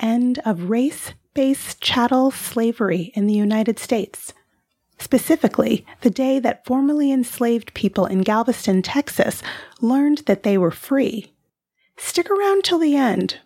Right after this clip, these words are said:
for tips on how to observe the holiday with your family in ways that honor and uplift Black joy. On June seventeenth, twenty twenty-one, President Joe Biden signed into law the Juneteenth National Independence Day Act,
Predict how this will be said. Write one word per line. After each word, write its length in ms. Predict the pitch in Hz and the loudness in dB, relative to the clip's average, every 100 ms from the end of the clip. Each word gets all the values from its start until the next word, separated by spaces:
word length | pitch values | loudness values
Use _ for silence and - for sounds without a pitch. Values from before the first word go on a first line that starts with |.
| _ | _
for 140 | 269 | -4
tips 360 | - 320 311 - | 0 -2 -2 0
on 140 | 214 | 0
how 160 | 202 233 | 2 2
to 140 | 233 | 2
observe 420 | 208 - 254 277 | 0 0 0 0
the 80 | - | 0
holiday 420 | 180 175 170 175 | 0 2 2 2
with 180 | 165 180 | 0 0
your 100 | 175 | -2
family 560 | - 262 277 233 - 214 - - - | -2 0 2 0 -2 -8 -10 -20 -2
in 180 | 262 262 | 0 2
ways 240 | 302 302 | 2 0
that 200 | 262 - - | -2 -2 0
honor 460 | 269 254 - 202 _ _ | 2 2 -2 -6 _ _
and 220 | 240 220 - | -2 -2 0
uplift 720 | 240 - 240 262 - - - - _ | -2 0 0 0 -2 -8 -12 -12 _
Black 360 | 226 214 - | 0 0 -2
joy. 460 | - 233 202 170 - _ _ _ _ _ _ _ _ _ - | -2 2 2 0 -4 _ _ _ _ _ _ _ _ _ -2
On 240 | 254 254 | 0 2
June 340 | - 392 453 | 0 0 0
seventeenth, 880 | 453 330 294 269 233 - 202 196 - - _ _ | -2 -2 0 0 -2 -2 0 -2 -8 -20 _ _
twenty 340 | - 277 302 | -2 0 0
twenty-one, 760 | 302 262 226 208 226 226 180 180 - _ _ - _ _ | 0 0 2 2 2 2 0 -2 -8 _ _ -20 _ _
President 500 | - 330 370 370 370 | -2 0 2 0 0
Joe 240 | - 269 269 | 0 0 0
Biden 500 | 240 226 202 190 214 | 2 2 0 -2 -6
signed 440 | - 269 339 381 | -2 2 2 2
into 320 | 294 294 262 | 2 0 0
law 420 | 233 196 180 190 | 0 2 0 -2
the 160 | 196 226 | -4 -4
Juneteenth 840 | 185 - 302 370 392 - 294 285 247 | -4 -2 0 0 -2 -2 0 0 0
National 560 | 226 233 - 254 254 - | 2 2 2 0 0 0
Independence 800 | 226 247 - 247 247 247 208 | 0 0 -2 0 2 2 0
Day 240 | - 180 - | 0 0 0
Act, 440 | 185 208 - - | -4 -6 -8 -10